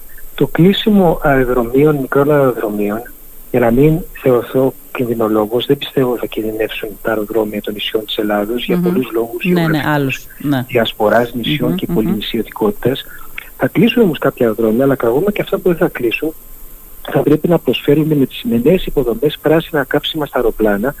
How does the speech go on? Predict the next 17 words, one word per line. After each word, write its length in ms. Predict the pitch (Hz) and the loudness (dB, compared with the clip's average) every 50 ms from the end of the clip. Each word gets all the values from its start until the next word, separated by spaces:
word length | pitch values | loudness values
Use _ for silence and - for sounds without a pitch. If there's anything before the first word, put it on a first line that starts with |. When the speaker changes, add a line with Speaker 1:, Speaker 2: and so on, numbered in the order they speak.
| - - - - - - - - | -14 -20 -20 -20 -20 -20 -6 -2
Speaker 1:
διαφορετικά 560 | - 135 - - 139 - - - - 190 196 | -2 0 0 0 -2 -2 -2 -2 2 4 4
οι 140 | 190 180 170 | 4 4 4
αεροπορικές 560 | 147 131 - - 120 110 - - 190 170 - - | 2 2 0 0 0 0 2 2 0 0 0 0
πτήσεις 200 | - 180 185 - | 0 0 0 0
θα 80 | - 170 | -2 -4
κοστίζουν 500 | - - 135 - - 185 175 - 185 180 | -2 -4 -4 -2 -2 -2 0 -2 -2 0
περισσότερο. 500 | 170 147 147 - 170 160 - - - 110 | 0 -2 0 2 2 2 2 2 0 -2
Σκέφτεται 340 | - - 208 - 466 220 | 0 0 -2 0 2 2
λοιπόν 200 | 196 175 180 202 196 | 2 2 4 2 4
Speaker 2:
Μμμ. 40 | - | 4
Speaker 1:
ένα 60 | 180 170 | 4 2
επισκέπτη 480 | 156 - - - - 156 151 - - - | 2 0 -2 0 2 2 2 0 -4 -10
που 80 | - 160 | -8 -4
θέλει 160 | - 180 180 | -2 0 2
να 100 | 180 170 - | 2 0 -2
στείλει 320 | - - - 160 170 175 185 185 180 175 170 - - - - - - - | -6 -6 -2 0 0 0 0 0 -2 -2 -4 -6 -14 -20 -20 -12 -4 0
αεροπορικός, 760 | 170 160 160 - - 151 139 135 - 151 127 107 - - | 2 2 2 4 4 2 2 2 2 4 2 2 2 -2